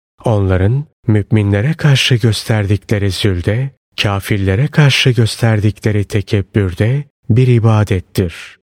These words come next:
Mümin, halka karşı tekebbür göstermez. Bilakis onlara karşı zül gösterir,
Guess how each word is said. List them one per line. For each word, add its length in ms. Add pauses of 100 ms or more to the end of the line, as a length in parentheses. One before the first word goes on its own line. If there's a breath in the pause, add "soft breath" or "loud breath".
(120)
Mümin, 580 (220)
halka 400
karşı 460
tekebbür 680
göstermez. 920 (200)
Bilakis 760 (200)
onlara 440
karşı 460
zül 320
gösterir, 880